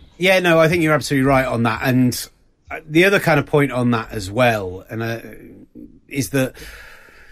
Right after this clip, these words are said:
he's retiring while his, you know, he's got, while his body is still allowing him to play at the top level. He's had those couple of injuries, but he's never had anything kind of longer term. There are a couple of guys in the league, and I think Gronk's a really interesting case because he was someone we were looking at for a while and saying,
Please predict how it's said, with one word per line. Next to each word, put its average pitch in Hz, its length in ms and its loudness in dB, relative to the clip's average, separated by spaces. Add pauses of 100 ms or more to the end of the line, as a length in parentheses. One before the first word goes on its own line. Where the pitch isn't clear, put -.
(220)
he's 175 260 0
retiring 156 840 4
while 147 480 6
his, 127 680 2
you 143 100 -4
know, 117 140 -2
he's 123 200 0
got, - 220 -6 (480)
while 156 180 4
his 147 120 4
body 151 360 4
is 110 100 -4
still 135 360 2
allowing 120 340 2
him 110 80 -2
to 107 100 -8
play 135 160 2
at 120 80 -2
the 120 80 -10
top - 240 -6
level. 120 280 -2
He's 98 140 -8
had 101 120 -4
those 101 160 -6
couple - 240 0
of 139 80 2
injuries, 127 340 4
but 120 140 -2
he's 113 120 -2
never 120 180 2
had 113 320 0
anything 113 360 2
kind 107 180 2
of 113 80 4
longer 113 260 4
term. 101 440 2 (300)
There 147 100 2
are 165 40 4
a - 60 0
couple 196 200 2
of 147 80 2
guys 147 300 4
in 135 80 6
the 131 80 6
league, 135 300 4
and 113 100 0
I - 20 2
think 135 200 2
Gronk's 135 300 2
a 127 40 2
really 113 200 2
interesting 107 360 -2
case 117 280 0
because 110 280 -2
he 110 80 0
was 120 240 2
someone 110 260 2
we 107 100 2
were 107 100 0
looking 107 220 -2
at 107 120 -6
for 120 80 -4
a 113 60 2
while 107 240 2
and 101 100 -6
saying, 104 260 0